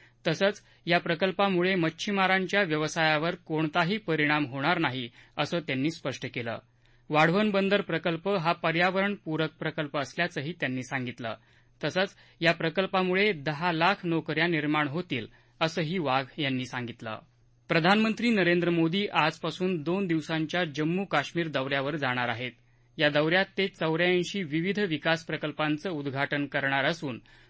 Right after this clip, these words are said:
उद्या आंतरराष्ट्रीय योग दिनानिमित्त होणाऱ्या कार्यक्रमात ते सहभागी होणार आहेत. या कार्यक्रमात सुमारे सात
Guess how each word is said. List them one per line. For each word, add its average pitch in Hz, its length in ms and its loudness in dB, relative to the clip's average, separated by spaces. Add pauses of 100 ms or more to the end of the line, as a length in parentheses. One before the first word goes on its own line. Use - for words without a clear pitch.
(120)
उद्या 190 400 4
आंतरराष्ट्रीय 180 880 0
योग 151 280 -2
दिनानिमित्त 151 680 0
होणाऱ्या 143 440 0
कार्यक्रमात 147 600 0 (220)
ते 156 100 -2
सहभागी 135 520 -4
होणार 127 300 -2
आहेत. 120 240 -2 (560)
या 165 120 4
कार्यक्रमात 175 580 2
सुमारे 165 500 0
सात 175 300 0